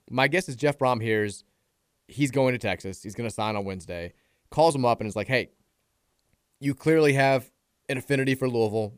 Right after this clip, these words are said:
You loved your visits here. You were locked in with the previous staff. Your boys are coming here. At least hear me out. At least ha-, like, like, listen to my,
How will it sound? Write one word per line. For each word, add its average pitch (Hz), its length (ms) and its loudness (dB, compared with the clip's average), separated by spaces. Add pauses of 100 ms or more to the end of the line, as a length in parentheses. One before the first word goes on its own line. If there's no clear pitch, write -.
You 117 180 -4
loved 131 260 2
your 131 80 0
visits 113 320 -6
here. 104 340 -2 (340)
You 117 160 -6
were 117 100 0
locked 123 300 6
in 120 40 0
with 113 80 -2
the 113 60 -8
previous 107 400 -4
staff. 104 480 -2
Your 117 140 -4
boys 123 320 0
are 117 60 -4
coming 107 260 -4
here. 98 320 -4 (460)
At 143 120 0
least 156 280 2
hear 135 140 0
me 104 160 -4
out. 78 200 -14 (120)
At 123 80 -4
least 147 200 0
ha-, 143 180 0
like, 120 160 -12
like, 139 160 -8
listen 151 260 -2
to 139 60 -2
my, 113 200 0